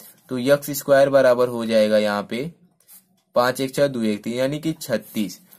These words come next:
तो यहां से जो हमारा यक्स का मान निकल कर आएगा वह आएगा प्लस माइनस सिक्स, यही हमारा उत्तर हो जाएगा, ठीक है। क्वेश्चन देखिए बहुत ईजी है, बस आपको थोड़ा सा समझना है,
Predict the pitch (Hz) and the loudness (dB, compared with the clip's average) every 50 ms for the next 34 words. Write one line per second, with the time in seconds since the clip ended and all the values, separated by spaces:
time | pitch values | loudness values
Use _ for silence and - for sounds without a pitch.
0 | _ _ - 131 131 135 139 143 165 170 160 170 151 160 160 151 147 147 151 151 | _ _ -6 -2 0 2 2 2 2 0 -2 -2 0 0 0 2 4 4 6 6
1 | 147 139 143 156 160 - - - 156 139 135 127 127 127 127 127 117 127 123 120 | 4 4 2 0 0 -2 0 2 2 2 2 0 -2 -2 -4 -4 -2 -2 -2 0
2 | 117 127 117 113 110 107 107 104 110 117 143 175 - _ _ _ _ _ _ _ | 0 2 4 4 4 4 2 2 2 0 0 -2 -8 _ _ _ _ _ _ _
3 | 113 113 120 131 143 143 135 123 117 113 110 113 117 113 - _ - 123 127 135 | -14 -2 2 4 6 6 6 4 4 2 4 2 2 2 0 _ -2 2 2 2
4 | - - 131 117 110 107 104 101 101 104 107 120 123 - - _ _ _ _ _ | 2 -2 -2 -2 0 0 0 -2 -2 -4 -4 -4 -6 -10 -18 _ _ _ _ _
5 | _ - - - - 107 - - - - - _ - - - - - _ - 113 | _ -18 -14 -10 -8 -8 -10 -10 -16 -20 -20 _ -20 -20 -20 -20 -20 _ -10 -8
6 | 117 117 117 117 113 110 104 101 98 101 110 113 98 - _ - 107 - - - | -8 -6 -6 -4 -4 -2 -2 -2 -2 -2 -2 -4 -6 -10 _ -18 -18 -18 -16 -6
7 | - 90 87 87 92 90 - - - - - _ _ _ _ _ _ _ 180 185 | -6 -6 -6 -6 -12 -18 -18 -18 -20 -20 -20 _ _ _ _ _ _ _ -2 -2
8 | 220 202 - - _ _ _ - 165 165 165 165 - 214 208 - 202 220 220 180 | -2 -2 -2 -6 _ _ _ 2 4 4 4 4 2 0 0 0 0 0 0 0
9 | 147 156 147 165 185 185 - 156 151 151 143 160 180 180 175 160 165 165 - 160 | 0 2 2 2 2 2 0 -4 -6 -4 -4 0 2 2 4 4 2 2 4 2
10 | 160 165 175 175 170 - 135 135 143 151 160 160 165 156 - 160 131 120 120 120 | 2 2 0 -2 -4 -4 -4 2 4 4 4 4 0 -2 0 0 0 0 -2 -2
11 | 127 139 147 147 156 170 - | 0 0 0 2 2 0 -2